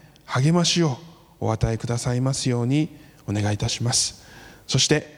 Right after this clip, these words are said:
えー、その方々お一人お一人の姿をもって、なおも主イエス・キリストの愛を述べ伝えてくださいますようにお願いいたします。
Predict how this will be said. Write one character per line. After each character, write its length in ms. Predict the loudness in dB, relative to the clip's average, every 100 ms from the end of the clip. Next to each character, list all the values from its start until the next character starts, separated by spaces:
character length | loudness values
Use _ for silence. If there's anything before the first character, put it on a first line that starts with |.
| -20 -20 _
え 240 | -14 -12 -8
ー、 20 |
そ 120 | -2
の 140 | 0 0
方 220 | -2 -4
々 220 | -4 -4
お 120 | -4
一 200 | -4 -2
人 160 | 0 0
お 40 |
一 180 | -2 0
人 140 | 2 2
の 280 | 0 -2 -10 -20 _ _ _ _ _ _ _ _ _ _ _ -20 -18 -18 -18 -20 -20 -20 -8
姿 480 | 0 2 2 2 0
を 100 | 0
も 120 | -2
っ 40 | -4
て、 280 | -2 0 0 -8 -20 _ _
な 240 | 0 2 4
お 120 | 2
も 400 | 2 0 -4 -14
主 360 | -8 -2 0 0
イ 80 | 0
エ 80 |
ス・ 200 | -2 -4
キ 180 | -6 -2
リ 100 | 0
ス 120 | 0
ト 100 | 0
の 300 | 2 0 -2 -16 -20 -12
愛 320 | -2 2 4 2
を 180 | 0 -6 -20 -20 -8
述 340 | -4 -2 -2
べ 80 | 0
伝 80 | -2
え 40 |
て 100 | -2
く 100 | -6
だ 120 | -6 -4
さ 160 | -2
い 80 | -2
ま 140 | -2
す 160 | -2 -2
よ 120 | 0
う 40 | 2
に 200 | 0 -2 -10 -20 -10
お 80 | -6
願 180 | -4
い 40 | -4
い 20 |
た 120 | -4
し 160 | -4 -2
ま 80 | 0
す。 340 | -2 -4